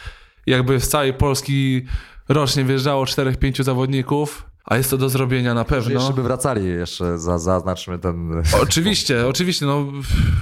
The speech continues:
Speaker 1: wyjechali, no, na rok, zobaczyli dwa, trzy, może by się zahaczyli do jakiejś akademii, to by robiło różnicę.
Speaker 2: Jasne.
Speaker 1: Później przyjeżdżają po dziesięciu, piętnastu latach, grają w międzyczasie już w reprezentacji Polski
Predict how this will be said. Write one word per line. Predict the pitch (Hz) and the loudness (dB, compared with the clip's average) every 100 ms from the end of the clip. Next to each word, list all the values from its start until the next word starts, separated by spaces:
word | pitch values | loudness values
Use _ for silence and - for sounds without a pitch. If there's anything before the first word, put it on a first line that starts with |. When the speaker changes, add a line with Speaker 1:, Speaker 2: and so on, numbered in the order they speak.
| - | -2
Speaker 1:
wyjechali, | 143 143 160 160 175 160 151 | -4 0 2 2 2 2 2
no, | 147 | 2
na | 147 | 2
rok, | 147 147 | 0 0
zobaczyli | 139 143 147 143 131 127 | 0 0 0 0 0 0
dwa, | 127 135 131 | 0 0 0
trzy, | - - 135 131 | -2 -2 0 0
może | 131 135 139 | 0 -2 0
by | |
się | 127 139 | -2 -2
zahaczyli | 139 131 135 131 | 0 0 0 2
do | |
jakiejś | 127 135 - | 0 0 -2
akademii, | - 139 127 123 131 127 - - - - 127 | -2 0 0 2 -2 -4 -14 -20 -20 -14 -2
to | 147 | 0
by | 135 | 2
robiło | 131 123 127 120 | 2 2 2 2
różnicę. | 120 113 107 104 104 127 - | 0 0 -2 0 -2 -6 -12
Speaker 2:
Jasne. | - | -4
Speaker 1:
Później | 110 143 143 | 0 2 0
przyjeżdżają | - 143 135 143 | 0 0 2 0
po | 131 143 | 0 0
dziesięciu, | 135 143 135 | 0 0 -2
piętnastu | - 131 131 127 | -2 0 0 0
latach, | 135 127 135 131 - - - - | 0 0 0 -2 -6 -12 -12 -2
grają | 143 139 143 | 0 2 2
w | 139 | 0
międzyczasie | 139 131 135 127 | 0 0 0 0
już | 135 | 0
w | 135 | 0
reprezentacji | 131 135 131 127 127 | 0 0 0 0 0
Polski | 135 127 - 131 | 0 0 0 -2